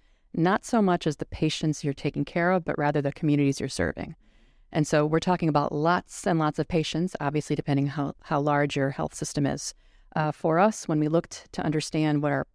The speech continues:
population that we were trying to understand and impact was, it's about two point four million in the Chicago metro and the Wisconsin markets together. Um, so that's first. Who, who, who is my population that I'm trying to move health equity with? Um, second,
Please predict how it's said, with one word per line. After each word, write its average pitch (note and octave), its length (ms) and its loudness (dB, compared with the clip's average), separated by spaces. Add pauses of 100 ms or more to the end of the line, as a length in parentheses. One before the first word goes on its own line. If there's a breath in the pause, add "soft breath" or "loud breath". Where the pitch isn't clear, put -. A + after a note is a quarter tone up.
population D#3+ 760 0
that C#3+ 100 0
we D3 80 -2
were C#3 120 0
trying D3 280 0
to C#3 180 -2
understand D3+ 580 0
and C3+ 100 -6
impact F#3 420 0
was, D3+ 360 0 (280 soft breath)
it's - 100 -6
about A3+ 140 2
two G#3 100 2
point - 240 0
four E3 160 0
million D3 680 2
in E3 120 2
the D3+ 60 2
Chicago C#3+ 440 -2
metro D3 640 0 (400)
and D3+ 240 4
the C#3 40 2
Wisconsin C#3 520 -2
markets - 520 -8
together. - 560 -4 (460)
Um, D3 200 2
so - 120 2
that's F#3 180 2
first. C#3 400 0
Who, F3 240 0
who, F#3 280 0 (340)
who F#3 180 2
is F3+ 120 2
my D3+ 140 4
population D3 720 0
that C#3 100 0
I'm C3+ 120 0
trying C#3+ 280 0
to D3 80 0
move C#3+ 300 2
health D3 260 -4
equity C#3 520 -2 (140)
with? D3+ 460 -2 (460)
Um, D3 160 2
second, A#3 460 2